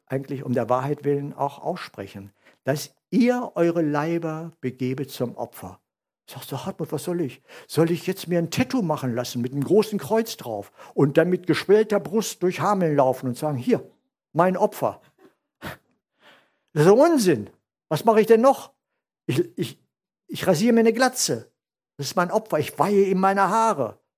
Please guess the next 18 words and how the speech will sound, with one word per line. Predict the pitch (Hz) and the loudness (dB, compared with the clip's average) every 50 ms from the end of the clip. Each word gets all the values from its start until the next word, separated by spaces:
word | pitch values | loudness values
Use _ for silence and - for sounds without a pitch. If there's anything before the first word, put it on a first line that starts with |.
| _ _ _ _ _ _ _ - | _ _ _ _ _ _ _ -10
Ah, | 120 127 135 135 131 135 131 123 120 123 127 117 110 - _ - - - - _ _ - | -6 -4 -4 -2 -2 -2 -4 -4 -6 -6 -8 -8 -10 -14 _ -20 -20 -20 -20 _ _ -4
nein, | 147 156 202 220 226 233 240 247 254 262 254 240 220 | 0 2 4 4 4 4 4 4 4 4 4 4 2
du | 233 | 2
kriegst | - - 254 240 - | 2 2 2 2 4
eine | 233 214 | 0 2
ganz | 226 233 240 247 - | 2 2 0 0 -2
klare | - 233 226 220 214 220 220 214 196 | 0 0 2 2 4 2 2 0 0
Anleitung. | 214 226 226 226 220 202 196 196 196 190 190 175 160 156 147 - _ _ _ _ _ _ _ _ _ _ _ _ - - - - - - _ _ _ _ _ | -2 -2 0 0 0 2 2 0 0 -2 -2 -6 -8 -8 -10 -16 _ _ _ _ _ _ _ _ _ _ _ _ -20 -20 -20 -20 -20 -20 _ _ _ _ _
Das | - 175 165 | 0 0 0
erste | - - 196 202 226 202 - - 202 180 - - | 0 2 2 2 2 2 0 0 0 0 0 0
Opfer | 165 160 - - - 214 208 156 | -4 -4 -6 -6 -4 -2 -2 0
ist | 196 202 190 - - - _ _ _ _ _ _ _ _ - | -2 -4 -4 -6 -12 -16 _ _ _ _ _ _ _ _ -12
vom | - - 135 131 131 131 127 123 | -4 -2 -2 -2 0 -2 -4 -4
Sofa | 107 - - - 131 143 175 202 202 - - - - 180 175 175 175 175 160 _ _ _ _ _ _ _ - | -6 -8 -6 -2 -2 0 -2 -2 -6 -10 -14 -10 -8 -8 -6 -6 -8 -10 -14 _ _ _ _ _ _ _ -6
in | 151 165 | -4 -4
den | 165 170 165 160 | -2 -4 -4 -4
Gottesdienst. | 143 180 190 - - 135 - - - 120 101 90 90 92 - - _ _ _ _ _ _ _ _ _ _ - - _ _ _ _ _ _ _ _ _ - - - | -6 -6 -6 -6 -8 -8 -8 -10 -12 -12 -12 -12 -12 -16 -18 -20 _ _ _ _ _ _ _ _ _ _ -20 -20 _ _ _ _ _ _ _ _ _ -20 -10 -2
Was? | - - 120 131 165 233 320 440 - - - - - | 2 4 4 6 6 4 4 2 0 -4 -12 -14 -18